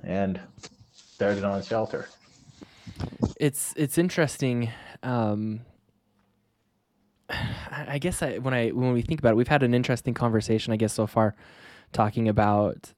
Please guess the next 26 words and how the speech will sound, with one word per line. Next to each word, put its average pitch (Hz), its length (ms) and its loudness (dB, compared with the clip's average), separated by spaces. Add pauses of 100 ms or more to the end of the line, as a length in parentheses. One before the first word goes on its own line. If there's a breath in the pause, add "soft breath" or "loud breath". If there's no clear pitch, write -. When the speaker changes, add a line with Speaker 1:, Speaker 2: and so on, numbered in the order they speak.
(140)
Speaker 2:
you 117 100 -4
know, 92 220 -6 (200)
the, 101 400 0 (800)
the, 113 280 -4
I, - 320 -12 (100)
I, - 0 -
I 123 180 -2
hesitate 139 360 -2
to 123 80 -6
call 131 180 0
it 123 40 -2
the 120 60 0
psychology 127 640 0
because 117 280 2
I 113 100 2
am 110 160 0
not 110 220 0
that 92 180 -2
smart 120 360 -2
to 113 180 0
be 120 100 0
able 113 140 2
to 117 60 2
use 113 180 2
that 117 200 4
word 127 240 4